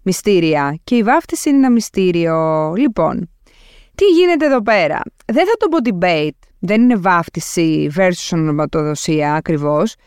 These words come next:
αν και, εντάξει, στην ουσία αυτό είναι. Η ονοματοδοσία όμως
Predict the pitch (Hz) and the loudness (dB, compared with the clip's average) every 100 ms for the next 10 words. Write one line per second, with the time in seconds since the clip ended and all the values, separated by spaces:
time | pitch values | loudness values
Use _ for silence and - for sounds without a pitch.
0 | _ - 196 240 220 285 277 262 262 247 | _ -6 0 0 2 0 2 0 0 0
1 | 240 233 269 - 254 196 - _ _ _ | 2 0 -2 -2 -2 -2 -6 _ _ _
2 | _ _ - 247 247 - 302 330 320 - | _ _ -4 2 2 2 2 2 0 -2
3 | 339 254 202 180 247 - _ - _ - | 0 0 0 0 -2 -4 _ -20 _ -20
4 | - _ _ - 196 196 190 185 185 - | -20 _ _ -2 0 2 2 0 -2 0
5 | 302 294 262 | 2 2 0